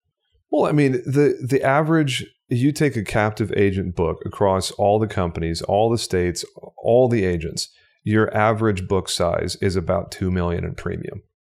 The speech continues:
across the old agents, the young agents, the big ones, the small ones. It doesn't really matter. It's an aggregate. You're somewhere in that two, two million dollar range, plus or minus a little bit. And when we talked about this a few episodes ago,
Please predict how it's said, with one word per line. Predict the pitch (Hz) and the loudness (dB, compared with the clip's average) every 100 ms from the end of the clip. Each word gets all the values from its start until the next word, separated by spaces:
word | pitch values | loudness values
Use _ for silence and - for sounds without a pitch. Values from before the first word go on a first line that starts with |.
| _ _ _ _ _ - | _ _ _ _ _ -6
across | 98 - 90 90 - - _ - | -2 0 0 0 -6 -10 _ -14
the | 98 104 92 - - | -2 0 0 -2 0
old | 117 127 | 2 4
agents, | 120 120 117 110 | 4 2 0 -2
the | 98 87 | -4 0
young | 110 113 | 2 4
agents, | 107 104 101 98 | 4 4 2 -4
the | - | -8
big | 82 117 110 | -2 0 0
ones, | 113 110 92 | 0 -2 -2
the | |
small | 90 - 95 92 | -6 -2 0 0
ones. | 92 90 90 | 0 -2 -2
It | |
doesn't | 101 95 95 | -2 -2 -2
really | 95 92 | -2 -2
matter. | 87 85 87 87 - - _ _ _ | -2 -2 -2 -6 -10 -20 _ _ _
It's | 107 92 - | 0 0 -4
an | - - | -8 -2
aggregate. | 107 107 101 95 95 98 | 2 2 2 0 0 -2
You're | 98 | -2
somewhere | - 107 101 98 | 0 0 2 2
in | 95 | 2
that | 95 92 - | 0 -2 -6
two, | - 104 104 104 | -2 0 0 -4
two | - 110 | -2 0
million | 101 95 92 | 2 2 0
dollar | 90 87 87 87 | 0 0 0 0
range, | 90 87 87 - | -2 -2 -4 -4
plus | 98 92 92 | -2 -2 -2
or | |
minus | 90 87 87 - | -2 -2 -2 -4
a | |
little | 90 87 | -4 -4
bit. | 85 73 - - - _ _ _ | -4 -6 -8 -16 -20 _ _ _
And | 101 98 95 90 85 _ _ _ _ _ _ - | 0 2 2 -2 -6 _ _ _ _ _ _ 0
when | 170 151 | 2 4
we | 143 | 4
talked | 147 143 131 | 4 2 0
about | 110 | 0
this | 107 107 | 0 -2
a | |
few | - 104 101 | 0 2 2
episodes | 107 - 104 92 | 0 -2 -2 -2
ago, | 95 92 90 90 | -4 0 0 -2